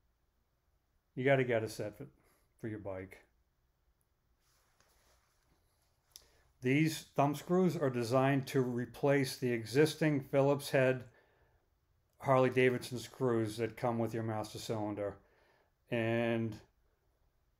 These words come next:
it's an easy swap. Just remove them with the Phillips head screwdriver and then insert the new custom-made stainless steel thumb screws.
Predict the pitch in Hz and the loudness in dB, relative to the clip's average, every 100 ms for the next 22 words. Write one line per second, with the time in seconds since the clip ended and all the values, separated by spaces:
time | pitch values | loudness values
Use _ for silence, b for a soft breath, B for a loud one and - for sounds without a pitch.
0 | _ 123 117 131 135 143 147 165 - 151 | _ -6 -2 -2 2 2 4 2 0 4
1 | 147 185 - _ _ - 127 - - 131 | 4 4 -2 _ _ -2 -2 -2 -6 -2
2 | 123 131 139 143 147 151 143 139 123 123 | 2 2 2 2 2 0 -4 -6 -6 -4
3 | 131 127 123 143 131 - 131 131 139 160 | 0 -2 0 -4 -4 -4 0 2 4 2
4 | 175 B B B B B - 123 123 127 | 0 B B B B B -2 2 4 4
5 | 127 117 b b b _ _ - 135 135 | 2 -4 b b b _ _ 0 2 2
6 | - 135 143 143 120 127 123 123 131 135 | 2 2 2 0 -2 0 2 0 2 2
7 | 139 151 156 - _ _ _ _ _ _ | 4 4 2 -2 _ _ _ _ _ _
8 | _ _ _ _ _ _ - 139 139 147 | _ _ _ _ _ _ -2 -2 0 0
9 | 143 143 139 - 139 135 135 - 135 135 | 2 2 0 -2 0 0 -2 0 0 0
10 | - 139 143 - 190 226 - | 0 -2 -2 -4 -2 -2 -4